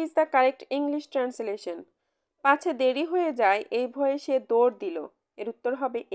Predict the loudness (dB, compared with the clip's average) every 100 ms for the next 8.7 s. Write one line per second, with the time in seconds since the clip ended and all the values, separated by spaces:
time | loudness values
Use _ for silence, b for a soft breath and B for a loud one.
0 | -4 -4 -12 _ _ _ -6 -4 0 0
1 | 0 -2 -8 _ -4 0 0 0 -8 -6
2 | -6 -6 -6 -6 -10 -8 -4 -4 -4 -10
3 | _ _ _ _ _ _ _ _ _ _
4 | _ -4 -2 -2 -4 -10 -2 0 -2 -2
5 | -2 -2 _ -12 -12 -12 _ _ _ _
6 | -8 -8 -8 2 4 4 0 _ -12 -8
7 | -8 -8 -12 _ _ -2 -2 -6 -8 -8
8 | -4 -2 -2 -4 -4 -2